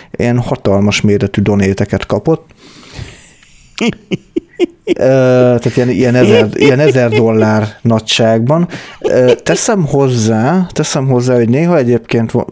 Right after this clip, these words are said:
Speaker 1: van néhány olyan youtuber, aki így, így nem poénból, hanem full komolyan, mit tenni, ilyen száz, ötszáz, ezer dollárt néha így donétel kisebb streamereknek, ezzel bátorítva őket, hogy csinálják, mert jól csinálják.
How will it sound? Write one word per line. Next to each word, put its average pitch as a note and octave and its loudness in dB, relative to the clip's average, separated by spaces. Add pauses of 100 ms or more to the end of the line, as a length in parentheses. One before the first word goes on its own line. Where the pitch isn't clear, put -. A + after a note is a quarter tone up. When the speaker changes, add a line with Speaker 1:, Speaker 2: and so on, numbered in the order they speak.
Speaker 1:
van C3+ 0 (120)
néhány A#2+ 0
olyan A2+ 0
youtuber, C3+ 0
aki A2+ -2
így, G#2+ 0
így G2+ 0 (100)
nem C#3+ -2
poénból, C#3+ 0
hanem A#2 -2
full C#3 0
komolyan, B2 0
mit - -2
tenni, G#2+ -2
ilyen G2+ -2 (180)
száz, A#2+ 0
ötszáz, A2 0
ezer G#2+ 0
dollárt A2 0
néha A2+ 0
így G2 0
donétel A2+ 0 (220)
kisebb A#2+ -2
streamereknek, B2+ 0 (200)
ezzel A2+ 0
bátorítva G#2+ 0
őket, A#2 0
hogy F2 -4
csinálják, G#2 0
mert F#2+ 0
jól G2 0
csinálják. G2 -2